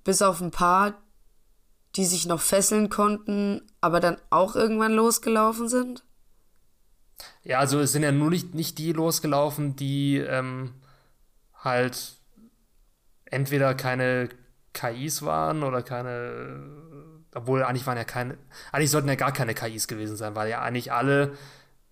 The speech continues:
Speaker 2: Menschen auf diesem Schiff auch Menschen auf dem Raumschiff Prometheus sein sollten, oder?
Speaker 1: Das ist ja gar nicht das Raumschiff Prometheus.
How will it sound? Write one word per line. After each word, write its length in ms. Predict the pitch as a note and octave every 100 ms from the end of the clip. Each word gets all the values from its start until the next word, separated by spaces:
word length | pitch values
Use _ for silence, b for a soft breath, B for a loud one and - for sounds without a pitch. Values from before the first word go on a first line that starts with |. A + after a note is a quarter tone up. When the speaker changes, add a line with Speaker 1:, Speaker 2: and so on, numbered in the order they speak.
| _ _
Speaker 2:
Menschen 440 | C3 C3+ C#3+ C#3+
auf 100 | A#2
diesem 220 | A#2+ A#2
Schiff 400 | A2+ C3+ B2 - -
auch 200 | A#2 A2+
Menschen 580 | A#2+ A#2+ B2 A#2 A#2+ -
auf 240 | B2 A#2 -
dem 160 | A2+
Raumschiff 400 | A2 A2+ A2+ C3+
Prometheus 600 | - A2 A2 G#2+ G2 - -
sein 260 | - -
sollten, 320 | - - - -
oder? 360 | B2 D#3 E3 b b b b b b b b b _ _ _ _ -
Speaker 1:
Das 160 | F3
ist 160 | - -
ja 100 | E3
gar 140 | D#3
nicht 200 | D#3+ D3+ D#3+
das 160 | -
Raumschiff 360 | D#3+ D#3 - D3+
Prometheus. 800 | - D#3 D#3 D#3+ E3 D#3 D3+